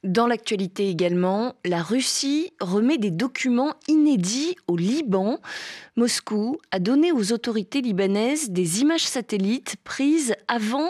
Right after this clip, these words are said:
et après l'explosion du quatre août deux mille vingt au port de Beyrouth. La Russie espère que ces documents permettront au Liban d'avancer sur l'enquête. C'est la première fois que le gouvernement libanais reçoit des documents satellites à propos de cette catastrophe.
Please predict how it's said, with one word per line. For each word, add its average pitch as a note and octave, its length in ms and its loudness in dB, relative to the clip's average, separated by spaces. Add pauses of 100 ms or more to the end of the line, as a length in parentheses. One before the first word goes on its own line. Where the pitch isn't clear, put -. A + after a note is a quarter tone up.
(140)
et F#3+ 160 2
après C#4+ 320 -2
l'explosion B3 680 -2
du G#3+ 160 0
quatre - 400 -4
août E4+ 220 -2
deux F#3 180 0
mille F#3 220 0
vingt A3 160 0
au G#3+ 100 0
port A#3 220 -4
de F3 100 0
Beyrouth. G#3 640 0 (600)
La F#3 100 0
Russie F#3 640 -2
espère G3+ 400 -4
que F#3+ 80 -6
ces F3 180 -4
documents C#4 540 0
permettront G3+ 580 -4
au G#3 60 0
Liban G3 400 2
d'avancer A3 560 0
sur C#4 200 -4
l'enquête. A3 600 -4 (500)
C'est - 160 -2
la G#3 80 4
première F4 420 -2
fois G#3 440 -2
que - 80 -4
le G3+ 100 -2
gouvernement F#3 540 2
libanais F#3 420 2
reçoit C4 560 0
des A#3+ 80 0
documents C#4+ 480 0
satellites A3 680 -2 (160)
à A3 80 -2
propos G3+ 340 -8
de B3 80 -2
cette F3 240 -6
catastrophe. - 880 -8